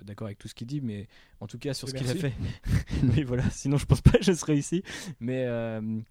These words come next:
Speaker 1: Euh, du coup, euh, je suis pas du tout partisan du choc des civilisations, mais en, en, en,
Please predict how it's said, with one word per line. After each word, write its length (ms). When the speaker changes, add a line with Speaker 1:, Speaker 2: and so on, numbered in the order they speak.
Speaker 1:
Euh, 360
du 180
coup, 260
euh, 760
je 100
suis 160
pas 160
du 100
tout 120
partisan 400
du 100
choc 160
des 80
civilisations, 480
mais 320
en, 80
en, 400
en, 80